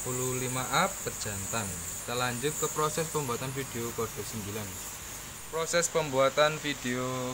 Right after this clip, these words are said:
kode sembilan. Kode sembilan ini kita dapat yang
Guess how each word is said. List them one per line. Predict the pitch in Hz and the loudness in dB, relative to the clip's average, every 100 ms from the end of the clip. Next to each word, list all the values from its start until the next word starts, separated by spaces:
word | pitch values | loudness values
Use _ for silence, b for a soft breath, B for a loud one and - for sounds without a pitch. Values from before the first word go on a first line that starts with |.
| 120 | 0
kode | 123 117 110 | 0 0 -4
sembilan. | 120 110 117 127 160 175 - - - | -4 -2 4 4 2 -8 -8 -10 -10
Kode | - 131 127 127 | 0 0 2 0
sembilan | 139 127 127 147 160 | 0 2 4 4 4
ini | 156 156 151 | 2 0 0
kita | 151 147 | -2 0
dapat | 113 110 127 | 0 0 -2
yang | 127 | -2